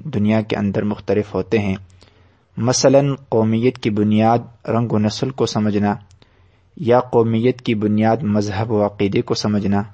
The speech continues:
یا قومیت کی بنیاد کسی پیشے کو سمجھنا، یا دیگر تجارتی دنیاوی اغراض کے خاطر قومیت کو متعین کرنا،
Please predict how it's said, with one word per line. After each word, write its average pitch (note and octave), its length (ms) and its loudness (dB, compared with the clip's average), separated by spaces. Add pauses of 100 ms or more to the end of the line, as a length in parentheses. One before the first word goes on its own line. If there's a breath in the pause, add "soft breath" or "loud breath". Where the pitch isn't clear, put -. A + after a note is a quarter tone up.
(460 soft breath)
یا A#2+ 300 4
قومیت A2+ 560 0
کی A#2+ 60 -2
بنیاد G#2 440 2
کسی A#2 240 -4
پیشے G#2 360 -2
کو A#2 140 0
سمجھنا، G2+ 480 0 (600 soft breath)
یا A#2+ 240 4 (140)
دیگر C3+ 260 4
تجارتی A2 720 0
دنیاوی G#2+ 480 2 (100)
اغراض G#2+ 500 0 (180)
کے A2+ 100 -2
خاطر G#2 360 -2
قومیت G2+ 520 0 (560 soft breath)
کو G#2 320 0
متعین G2+ 600 -2
کرنا، G2 300 -6